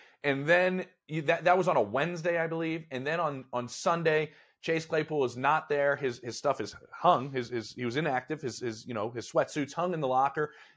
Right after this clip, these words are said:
uh, there for him, but he doesn't show up. Matt Eberflus asked repeatedly, "w-, was he asked to stay home?" No.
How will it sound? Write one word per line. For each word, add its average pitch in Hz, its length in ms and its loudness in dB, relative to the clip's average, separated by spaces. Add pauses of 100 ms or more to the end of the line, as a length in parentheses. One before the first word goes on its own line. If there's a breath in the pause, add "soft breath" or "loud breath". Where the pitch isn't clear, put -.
(100)
uh, 123 200 8
there 143 220 4
for 156 220 0
him, 147 60 0
but 131 100 4
he 127 60 0
doesn't 160 240 4
show 143 260 4
up. 143 220 6 (580 soft breath)
Matt 156 180 2
Eberflus 160 400 2
asked 147 260 2
repeatedly, 139 680 -4
"w-, 127 140 -14 (220)
was 135 180 4
he 135 140 0
asked 160 280 2
to 151 40 -12
stay 143 160 -2
home?" 151 340 -2
No. 117 320 0